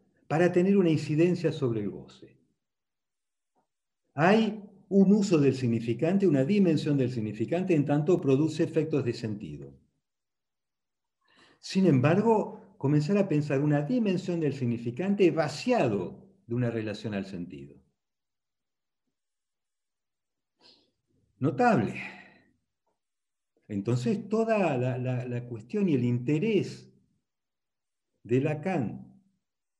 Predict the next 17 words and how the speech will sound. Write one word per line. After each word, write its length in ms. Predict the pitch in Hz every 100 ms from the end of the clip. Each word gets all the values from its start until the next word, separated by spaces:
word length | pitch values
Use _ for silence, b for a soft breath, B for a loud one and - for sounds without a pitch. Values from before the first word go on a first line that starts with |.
| _ _ _ _ _ -
por 120 | 123
las 200 | 123 117
matemáticas, 1080 | 185 190 151 156 156 110 98 90 80 _ _ -
por 160 | 120
la 100 | 127
lógica 460 | 135 185 190 151 117
matemática, 720 | 110 107 101 98 92 165 160
en 80 | 165
tanto 220 | 180 175
se 160 | - 151
pone 240 | 185 196
en 60 | 170
juego 260 | 170 165
el 80 | 147
significante 1160 | 143 - 220 196 190 151 127 107 104 151 190 - - b b b
en 220 | 165 165
relaciones 1080 | 196 214 180 131 - 135 104 110 180 -